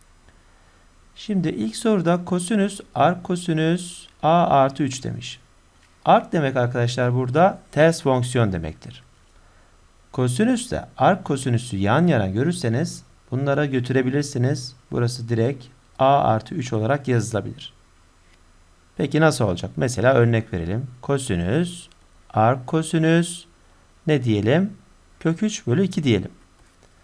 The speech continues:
Kosinüs otuz değerimiz kök üç bölü ikidir. Cos otuz değerimiz kök üç bölü iki ise arc kosinüs kök üç bölü iki değerimiz otuz derecedir.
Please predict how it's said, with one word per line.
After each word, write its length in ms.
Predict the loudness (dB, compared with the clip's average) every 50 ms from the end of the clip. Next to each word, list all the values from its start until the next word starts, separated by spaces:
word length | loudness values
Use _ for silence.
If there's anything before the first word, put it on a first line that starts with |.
| _ _ _ _ _ _ _ _ _ -4
Kosinüs 500 | 0 0 0 2 4 4 4 4 4 2
otuz 400 | -2 -2 -2 0 2 0 2 4
değerimiz 480 | 4 4 6 6 4 4 2 2 0 0
kök 180 | 0 0 0
üç 200 | 0 -4 -4 0
bölü 180 | 0 2 2 2
ikidir. 460 | 0 0 -2 -4 -4 -6 -12 -14 -18 _ _ _ _ _ _ _ _ _ _ -2
Cos 320 | 0 2 2 2 0 -2
otuz 420 | -2 -4 -2 -2 -2 -2 0 4
değerimiz 680 | 4 6 6 6 4 4 2 2 2 0 -2 -8 -12 -16 -18 _ _
kök 240 | -4 -4 -4 0 0
üç 260 | -2 -2 -2 -4 -2
bölü 300 | 0 2 2 2 0 0 -4
iki 340 | -8 -10 -6 0 2 2 2
ise 480 | 2 2 0 0 2 2 2 0 -4 -6 -12 -20 _ _ _ _ _ _ _ _ _ _ -10
arc 340 | -2 2 4 4 4 4 2 -2 -2
kosinüs 880 | -2 0 0 2 4 4 4 6 6 4 2 0 -4 -10 -10 -12 -14 -18 _ _ _ _ _ -14
kök 260 | -6 -6 -6 -4 -2
üç 260 | -2 -2 -2 -2 -2 0
bölü 200 | 2 2 2 2
iki 240 | 0 0 0 2 4
değerimiz 720 | 6 6 6 6 4 4 4 4 2 2 0 -4 -10 -14 -20 _ _ -2
otuz 340 | 0 0 2 2 2 2 2
derecedir. 540 | 2 2 0 0 -4 -10 -12 -14 -20 -20